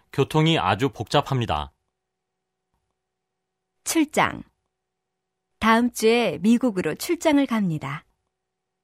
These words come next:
Speaker 1: 큰일. 회의에 늦으면 큰일이니까 빨리 준비하세요.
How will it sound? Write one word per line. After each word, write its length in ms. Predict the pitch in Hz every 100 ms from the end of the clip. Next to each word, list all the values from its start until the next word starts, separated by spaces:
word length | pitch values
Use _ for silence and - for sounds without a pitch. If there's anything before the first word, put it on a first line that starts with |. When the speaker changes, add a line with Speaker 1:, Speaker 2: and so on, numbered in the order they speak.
| _ _ _ _ _ _ _ _ _ _ _ _ _ _
Speaker 1:
큰일. 480 | - 208 175 80 60 _ _ _ _ _ _ _ _ _ _ 175
회의에 320 | 196 196 196
늦으면 420 | 147 143 165 170
큰일이니까 840 | - 196 190 170 147 131 135 95 -
빨리 260 | 165 190 196
준비하세요. 720 | 151 135 135 113 95 82